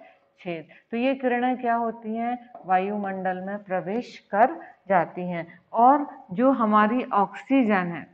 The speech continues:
तो ऑक्सीजन को जो यूवी किरणें हैं, परावैगनी किरणें, ऑक्सीजन को तोड़ देती हैं उसकी परमाणु अवस्था में,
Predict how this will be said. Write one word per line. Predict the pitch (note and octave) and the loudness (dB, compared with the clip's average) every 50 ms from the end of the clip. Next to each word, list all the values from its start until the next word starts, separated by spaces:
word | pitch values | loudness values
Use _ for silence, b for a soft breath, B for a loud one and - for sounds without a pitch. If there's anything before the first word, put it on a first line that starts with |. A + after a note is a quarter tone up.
| _ _ _ _ _ _ _ _ _ _ _ _ _ _ _ _ _ _ _ _ - | _ _ _ _ _ _ _ _ _ _ _ _ _ _ _ _ _ _ _ _ -20
तो | - | -16
ऑक्सीजन | - - G3+ G3+ G#3 - - - - C4 C4 A3+ B3+ B3+ B3+ B3 | -10 -6 -4 -4 -6 -6 -12 -8 -4 -4 -2 0 0 0 0 -2
को | B3 B3 B3+ B3+ B3+ B3 | -2 -4 -4 -4 -2 -2
जो | G#3 A#3+ A#3 | -2 -2 -2
यूवी | A3 G3 F3+ F#3+ A3 B3+ C4+ C#4 C4 B3+ B3+ B3+ B3 | 0 0 0 0 2 2 2 2 2 2 0 0 -2
किरणें | B3+ A3+ A3 G3 G3+ G#3 G#3 G#3 | -2 -2 -2 0 0 0 0 0
हैं, | G#3 G3 E3+ D3+ - - - - | -2 -2 -4 -8 -10 -14 -6 -2
परावैगनी | F#3 F#3 F3+ F3+ F#3 F3+ F3 F3 F3 F3 F3+ F#3 | -2 0 0 0 0 -2 -4 -6 -8 -10 -10 -12
किरणें, | F3+ - F#3 F3 F3+ F#3 F#3+ G#3 A3+ B3+ C4+ B B B B B - | -12 -14 -14 -12 -10 -10 -8 -6 -6 -8 -8 B B B B B -6
ऑक्सीजन | G3 G3 G#3 - - A#3+ A3+ G#3 A3+ G#3+ G#3 | -6 -6 -6 -6 -8 -6 -4 -4 -4 -4 -4
को | G3 G#3+ - A3+ A#3+ B3 C4 C4 - - - _ _ - - | -6 -8 -6 -6 -4 -4 -4 -6 -8 -14 -20 _ _ -12 -6
तोड़ | G3+ G3+ G#3+ A3+ A#3+ | -4 -2 0 0 0
देती | A3 A3+ A3+ A3+ A3 A3 A#3 A#3+ A#3+ B3 | 0 0 0 -2 -2 -4 -4 -4 -4 -2
हैं | B3 B3 B3 C4 C4+ | -2 -4 -4 -6 -10
उसकी | - - - - - G#3 G#3 | -14 -18 -18 -10 -6 -6 -4
परमाणु | G#3 G3+ G3 F#3 F#3 F#3 F#3 F#3 G3 G#3 A3 A3 | -4 -4 -4 -2 -2 0 0 0 0 0 0 0
अवस्था | A3 G3+ G3+ G#3 G#3 - - A3+ A3 G#3 | -2 -2 -4 -6 -8 -8 -6 -4 -2 -2
में, | G#3+ A3 A#3 B3 C4+ | -2 -2 -4 -6 -8